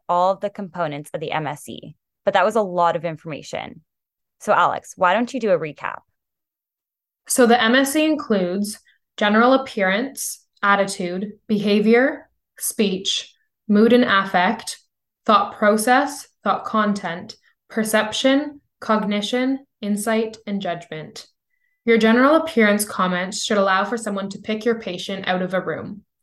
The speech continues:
Speaker 2: Attitude is a patient's demeanor in participating in the interview.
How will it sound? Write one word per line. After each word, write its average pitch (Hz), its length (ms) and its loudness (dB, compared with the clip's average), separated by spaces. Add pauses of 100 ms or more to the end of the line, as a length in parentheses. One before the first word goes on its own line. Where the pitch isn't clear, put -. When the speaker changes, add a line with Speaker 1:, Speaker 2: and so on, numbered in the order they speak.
(400)
Speaker 2:
Attitude 214 720 2
is 202 160 0
a 196 40 -2
patient's 208 420 -2
demeanor 196 400 -2
in 220 160 -2
participating 208 680 -4
in 233 80 2
the 240 120 -4
interview. 185 600 -6